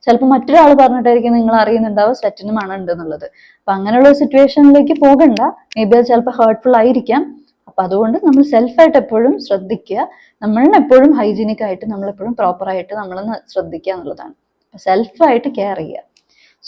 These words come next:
So ഈ ഒരു വീഡിയോ എല്ലാവർക്കും ഇൻഫോർമേറ്റീവ് ആയിരുന്നു എന്ന് വിചാരിക്കുന്നു. And thanks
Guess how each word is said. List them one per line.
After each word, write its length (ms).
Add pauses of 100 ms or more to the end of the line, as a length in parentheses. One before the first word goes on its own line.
So 280
ഈ 120
ഒരു 60
വീഡിയോ 260
എല്ലാവർക്കും 420
ഇൻഫോർമേറ്റീവ് 500
ആയിരുന്നു 240
എന്ന് 160
വിചാരിക്കുന്നു. 500
And 100
thanks 300